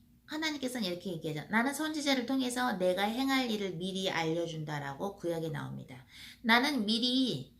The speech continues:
내가 행할 일을 내 선지자에게 알리지 않고는 내가 행하지 않는다라고, 어, 하나님께서 말씀하십니다. 그죠? 구약에 말씀하십니다. 기도를 해야 하는 해라고 하면 어떠한 뜻이 있으시겠죠? 그런데 한국 사람들이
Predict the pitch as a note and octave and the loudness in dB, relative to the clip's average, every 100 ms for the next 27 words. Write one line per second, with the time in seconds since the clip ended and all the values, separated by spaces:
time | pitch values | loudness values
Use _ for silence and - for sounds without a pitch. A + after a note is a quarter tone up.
0 | _ - G#3 G#3+ B3 C4+ F4+ F4+ E4 G#3+ | _ -6 2 4 4 2 0 0 2 2
1 | G3+ A#3 D#3 - - - F#3 G3+ G3+ C#4 | 2 0 0 -8 -20 -12 -4 -2 -2 -2
2 | D4+ C#4 A#3 G3 F3+ E3+ E3 G3 - F#3+ | -2 0 0 0 -2 -2 0 0 0 2
3 | A3 A#3 G#3 F#3 G#3 A#3 E3 E3+ F3 G3+ | 2 2 0 0 -4 -2 -2 -2 -2 -2
4 | D4 D4+ D4 E3+ E3+ E3 D3+ C#3+ E3+ A3 | -4 -4 -4 -4 -6 -6 -6 -4 -4 -4
5 | - - - - - E3 C4 D4 C4 - | -6 -18 -20 -18 -10 -4 -4 -4 -4 -4
6 | F3 C#3+ D3 D#3+ G3 - D#3+ D3 D3 E3+ | -2 -2 -4 -6 -8 -8 -8 -8 -10 -12
7 | C4+ - F#3 F3 E3 C#3 D3 D3+ D3 - | -12 -6 -6 -4 -6 -8 -8 -10 -10 -14
8 | - - - - - - - - - - | -20 -20 -20 -20 -20 -20 -18 -18 -20 -20
9 | - - - B3+ C#4+ C#4+ C#4+ C4+ - D#4 | -20 -6 2 6 6 6 4 2 0 0
10 | D4 C#4+ B3+ B3 B3 A#3+ A3 A3+ A#3 E3+ | 0 2 2 2 0 0 0 0 -2 -2
11 | F3 E3 - F#3+ G3+ F#3 A3 - F3+ - | -4 -6 -6 -4 -4 -4 -4 -6 -4 -6
12 | E3+ E3+ - D3+ - - D3 - - - | -6 -8 -8 -8 -10 -12 -12 -18 -20 -8
13 | B3+ C#4 C4 B3 C4 D#4+ E4+ D#4+ B3+ G3+ | 0 2 4 4 2 -2 -2 -2 0 0
14 | G#3+ G#3+ | 0 -2